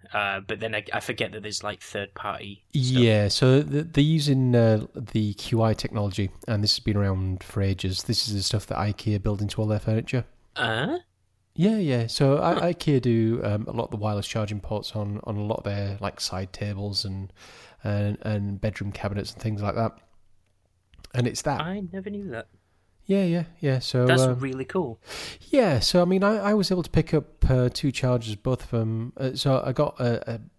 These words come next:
Speaker 2: a, a kind of a basic one, uh, to go in the car, and that was about a tenner. And, uh, I got one for the man cave, which was a fast charger with, like, dual coils, and that was only fifteen quid.
Speaker 1: Right.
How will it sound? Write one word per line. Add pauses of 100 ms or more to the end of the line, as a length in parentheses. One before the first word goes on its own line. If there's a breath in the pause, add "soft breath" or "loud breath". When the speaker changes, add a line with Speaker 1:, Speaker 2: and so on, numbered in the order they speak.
(160)
Speaker 2:
a,
a
kind
of
a
basic
one, (600 soft breath)
uh,
to
go
in
the
car, (260)
and (140)
that
was
about
a
tenner. (640)
And,
uh,
I
got
one
for
the
man
cave,
which
was
a
fast
charger (540 loud breath)
with,
like,
dual
coils,
and
that
was
only
fifteen
quid. (840)
Speaker 1:
Right.